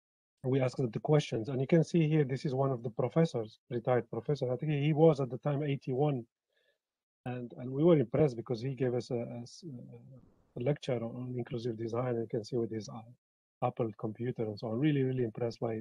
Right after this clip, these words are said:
by his, um, his, uh, you, you know, skills and, and awareness and, and, uh, and, and, you know, fitness. He was so, he's, he's in very, very good shape and, and active and so on. So it's quite impressive.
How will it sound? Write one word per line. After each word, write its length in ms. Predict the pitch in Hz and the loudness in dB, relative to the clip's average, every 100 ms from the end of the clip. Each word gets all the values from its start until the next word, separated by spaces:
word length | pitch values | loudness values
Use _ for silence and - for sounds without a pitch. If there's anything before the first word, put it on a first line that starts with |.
| 113 | -6
by 140 | 120 113 117 - | -8 -8 -10 -6
his, 320 | 123 107 - | -4 -4 -4
um, 160 | 113 113 _ - - - - _ _ _ - | -4 -4 _ -20 -20 -20 -20 _ _ _ -4
his, 160 | 139 127 | -2 0
uh, 360 | 127 120 143 156 | 0 -2 -10 -8
you, 200 | 143 147 - | -4 -4 0
you 100 | 147 | 2
know, 100 | 139 | 2
skills 560 | - - 165 165 151 | 0 8 8 8 4
and, 180 | 135 127 | 0 -2
and 240 | 127 123 120 | -2 -4 0
awareness 720 | 123 139 143 143 143 143 - | 4 4 4 2 -2 -4 -6
and, 200 | 117 117 | -6 -6
and, 340 | 120 117 120 _ _ - | -10 -12 -14 _ _ -16
uh, 260 | 123 127 131 - | -14 -12 -12 -10
and, 180 | 131 - | -10 -8
and, 220 | 135 127 117 _ - | -8 -8 -10 _ -4
you 80 | 156 | -2
know, 280 | 131 123 143 - _ - | 0 0 -2 -12 _ 2
fitness. 400 | 185 131 110 - | 4 4 0 0
He 80 | |
was 200 | 123 120 | -2 -2
so, 340 | - 147 135 135 | 0 0 0 -2
he's, 180 | 127 117 | -4 -4
he's 240 | 139 135 | -4 -2
in 360 | 127 127 131 127 | -4 -6 -6 -2
very, 220 | 123 170 | 2 4
very 200 | 139 139 | 4 0
good 200 | 120 127 | -2 -6
shape 320 | - 123 117 117 | -6 -4 -4 -4
and, 140 | 117 120 | -8 -4
and 120 | 120 | -2
active 400 | 131 - 123 117 | -2 0 0 0
and 120 | 110 | -6
so 140 | - | -8
on. 140 | 117 113 | -10 -8
So 140 | - | -4
it's 100 | 131 | -4
quite 240 | - 165 151 | 2 2 2
impressive. 480 | 127 139 139 123 | 0 0 0 -4